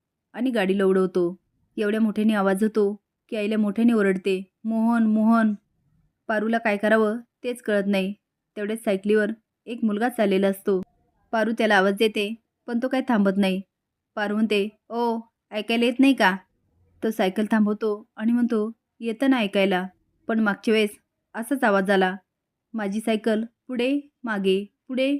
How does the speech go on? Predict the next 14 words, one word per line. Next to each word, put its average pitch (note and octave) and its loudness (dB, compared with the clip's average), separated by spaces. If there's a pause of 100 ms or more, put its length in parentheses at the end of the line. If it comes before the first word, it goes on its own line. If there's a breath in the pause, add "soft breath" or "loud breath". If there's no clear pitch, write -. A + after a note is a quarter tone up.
(140)
मागे." G3 -2 (320)
त्याच्या A3 -4
सायकलीवर A3 0 (360)
छोटीशी C4+ 0
पाटी G3+ 2
असते, G3+ 2 (340)
प्रेम A#3+ -2
पुजारी. F#3+ 2 (540)
तो A#3 -6
पारूकडे G3+ -2
जातो. A3 0 (360)
पारू G#3 -4
मनात G#3 0
म्हणते, G#3+ 2